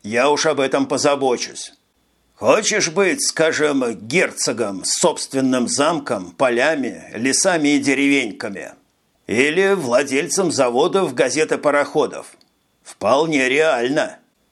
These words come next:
"Подкупаете обещаниями?" улыбнулся Илья. "Зачем подкупаю? Считай, мы подписываем договор,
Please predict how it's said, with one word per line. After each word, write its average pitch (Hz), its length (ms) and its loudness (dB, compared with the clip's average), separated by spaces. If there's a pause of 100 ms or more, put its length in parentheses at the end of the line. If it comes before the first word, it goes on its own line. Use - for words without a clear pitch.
(920)
"Подкупаете 147 1040 2
обещаниями?" 143 1200 0 (600)
улыбнулся 127 680 0
Илья. 117 360 -2 (1400)
"Зачем - 720 2
подкупаю? 135 760 -2 (280)
Считай, 131 580 0
мы 196 140 -2
подписываем 165 720 0
договор, 139 680 0